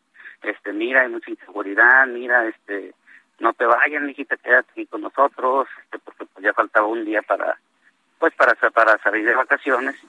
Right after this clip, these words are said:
Y bueno, nosotros, pues, nos, prácticamente siempre nos vamos a, al rancho a descansar, este,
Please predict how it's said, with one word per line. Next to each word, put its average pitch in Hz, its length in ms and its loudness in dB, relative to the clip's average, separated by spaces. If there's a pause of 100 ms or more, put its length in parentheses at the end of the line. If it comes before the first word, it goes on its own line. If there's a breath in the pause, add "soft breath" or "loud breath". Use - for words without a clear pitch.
(460 soft breath)
Y 110 160 -6
bueno, 117 320 0
nosotros, 110 420 -6
pues, 110 140 -4
nos, 98 240 -4
prácticamente 110 600 -2
siempre 113 260 -4
nos 110 160 0
vamos 107 340 2
a, 90 260 -2 (760 loud breath)
al 107 240 2
rancho 117 360 2
a 117 60 4
descansar, 110 680 2
este, 98 680 -8